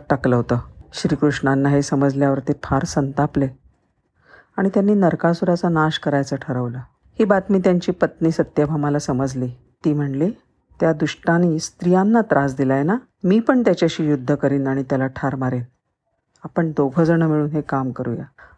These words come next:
रथात बसून सत्यभामा नरकासुराचा नाश करायला निघाली. श्रीकृष्णानी आणि तिने मिळून युद्ध केलं आणि आश्विन वद्य चतुर्दशीला तिने नरकासुराचा वध केला.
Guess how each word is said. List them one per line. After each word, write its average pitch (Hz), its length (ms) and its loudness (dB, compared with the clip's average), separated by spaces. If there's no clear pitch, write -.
रथात 190 280 2
बसून 180 420 2
सत्यभामा 160 600 0
नरकासुराचा 151 760 0
नाश 139 260 0
करायला 139 440 0
निघाली. 135 400 -2
श्रीकृष्णानी 151 840 0
आणि 139 180 -2
तिने 147 360 0
मिळून 143 400 0
युद्ध 156 360 2
केलं 165 300 2
आणि 151 260 2
आश्विन 190 380 0
वद्य 165 300 2
चतुर्दशीला 147 840 0
तिने 151 200 2
नरकासुराचा 143 720 0
वध 131 180 0
केला. 123 240 -2